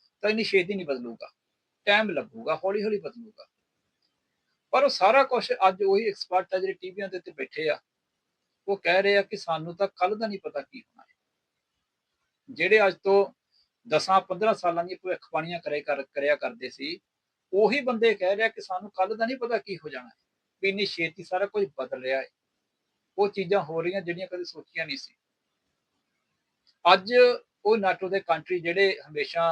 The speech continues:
ਰਾਜਨੀਤਿਕ ਤੌਰ ਦੇ ਉੱਤੇ ਆਪਣੀਆਂ ਤੋਪਾਂ ਦੇ ਮੂੰਹ ਜਿਹੜੇ ਵਿਰੋਧੀਆਂ ਵੱਲ ਕਰਕੇ ਰੱਖਦੇ ਸੀ, ਅੱਜ ਉਹਨਾਂ ਨੇ ਆਪਣੀਆਂ ਤੋਪਾਂ ਦੇ ਮੂੰਹ ਘੁਮਾ ਲਏ ਆ। ਉਹਨਾਂ ਨੇ ਇੱਕ ਦੂਜੇ ਵੱਲ ਫਾਇਰ ਖੋਲ੍ਹਣੇ ਸ਼ੁਰੂ ਕਰਤੇ ਆ।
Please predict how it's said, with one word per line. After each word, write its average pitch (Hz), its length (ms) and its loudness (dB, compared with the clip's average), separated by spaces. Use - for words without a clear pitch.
ਰਾਜਨੀਤਿਕ 160 500 2
ਤੌਰ 151 280 -2
ਦੇ 160 140 -8
ਉੱਤੇ 156 360 -6
ਆਪਣੀਆਂ 160 360 -2
ਤੋਪਾਂ 180 400 -4
ਦੇ 196 120 0
ਮੂੰਹ 196 180 -4
ਜਿਹੜੇ 196 340 2
ਵਿਰੋਧੀਆਂ 185 380 -6
ਵੱਲ 196 160 -2
ਕਰਕੇ 170 300 -4
ਰੱਖਦੇ 156 340 -4
ਸੀ, 190 220 0
ਅੱਜ 175 140 -2
ਉਹਨਾਂ 208 180 -2
ਨੇ 226 80 2
ਆਪਣੀਆਂ 208 340 -4
ਤੋਪਾਂ 196 380 -4
ਦੇ 196 100 0
ਮੂੰਹ 214 160 -4
ਘੁਮਾ 202 260 -4
ਲਏ 123 200 -6
ਆ। - 80 -16
ਉਹਨਾਂ 247 200 2
ਨੇ 262 100 6
ਇੱਕ - 140 0
ਦੂਜੇ 233 280 -2
ਵੱਲ 240 180 2
ਫਾਇਰ 175 200 4
ਖੋਲ੍ਹਣੇ 214 340 -2
ਸ਼ੁਰੂ 196 200 -6
ਕਰਤੇ 139 400 -4
ਆ। - 40 -18